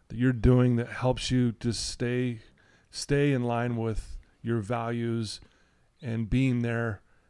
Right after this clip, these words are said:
and being that example for your family, I guess? Love to hear your thoughts.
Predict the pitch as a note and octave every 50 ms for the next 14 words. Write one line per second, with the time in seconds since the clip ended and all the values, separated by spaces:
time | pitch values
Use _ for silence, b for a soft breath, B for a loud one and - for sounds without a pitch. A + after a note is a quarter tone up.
0 | b A2+ A2+ G#2 B2 B2 A#2+ A2+ A2+ G#2+ G#2+ F#2 F2+ A2+ A2 A2+ G#2+ - G#2+ -
1 | - A#2 A#2 G#2+ G#2 F#2 - - A#2+ A2 A2 A2+ A2+ A2 A2 A2 G#2+ G#2+ G2+ A2
2 | A2 G#2+ - - - - - - _ _ _ _ _ _ _ _ _ _ _ _
3 | _ - B2 A#2 A#2 A2+ A2+ G#2 A2 A#2 A2+ G#2+ F#2+ - - A2 G#2 G#2 - -
4 | - - -